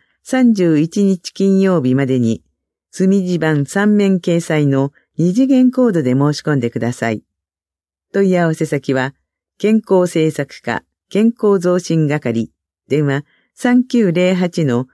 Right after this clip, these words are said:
九零六八番です。エコー広場館作品展示会。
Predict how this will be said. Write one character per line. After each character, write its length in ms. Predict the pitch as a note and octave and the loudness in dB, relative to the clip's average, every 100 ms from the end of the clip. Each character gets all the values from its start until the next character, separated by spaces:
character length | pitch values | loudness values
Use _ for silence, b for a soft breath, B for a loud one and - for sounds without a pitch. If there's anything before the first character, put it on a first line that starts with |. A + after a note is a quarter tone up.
| _ _ | _ _
九 280 | C4+ C4 C4 | 0 4 4
零 260 | A#3+ D3+ | 2 0
六 240 | A#2 B2 D#3+ | -2 -4 -2
八 300 | E3 D3+ C#3 | -2 -2 -2
番 200 | A2+ G#2 | -2 -2
で 140 | F#3+ | -4
す。 200 | - - _ _ _ _ _ _ _ _ _ _ _ _ _ _ _ _ _ _ _ _ _ _ _ - | -4 -14 _ _ _ _ _ _ _ _ _ _ _ _ _ _ _ _ _ _ _ _ _ _ _ -4
エ 160 | E3+ F3 | -2 0
コ 220 | C#4 C#4 | 2 2
ー 40 | |
広 280 | B3+ B3 B3 | 2 0 2
場 160 | A#3 A#3+ | 0 -2
館 380 | D3+ C3 A2+ - | -2 0 -2 -6
作 320 | - F3 - | -6 -6 -6
品 300 | - B3+ A#3 | 0 2 2
展 240 | G3 F#3+ | 2 0
示 140 | D#3+ F3+ | 0 -2
会。 260 | A#2+ A#2 | -2 -4